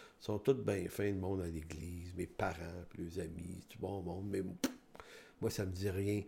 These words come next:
Faut faire une énorme distinction, donc, entre ces attitudes. La vie chrétienne est un combat continuel. Seul celui qui appartient à Christ le sait que c'est un combat. Celui qui n'est pas habité par ce combat n'est peut-être tout simplement pas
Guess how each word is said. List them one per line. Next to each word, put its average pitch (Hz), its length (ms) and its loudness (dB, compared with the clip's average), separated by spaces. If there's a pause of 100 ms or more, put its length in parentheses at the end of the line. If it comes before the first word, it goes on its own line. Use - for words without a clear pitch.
(360)
Faut 110 140 4
faire 147 240 12
une 117 140 10
énorme 120 380 10
distinction, 87 680 -2
donc, 92 300 -2
entre 95 340 -2
ces 95 240 -2
attitudes. 95 480 0
La 101 100 4
vie 131 140 0
chrétienne 147 360 8
est 120 160 8
un 110 120 8
combat 110 440 8
continuel. 107 840 6 (400)
Seul 180 380 10
celui 127 340 10
qui 156 100 10
appartient 110 380 6
à 110 140 6
Christ - 420 4 (300)
le 113 340 12
sait 151 400 6
que - 100 -4
c'est 92 280 0
un 98 120 4
combat. 98 600 4 (320)
Celui 160 320 10
qui 156 120 6
n'est 131 140 12
pas 196 380 12
habité 110 440 10
par 123 180 2
ce - 160 2
combat 107 500 4
n'est 127 140 4
peut-être 117 360 2
tout - 100 -12
simplement 117 540 4
pas 151 320 4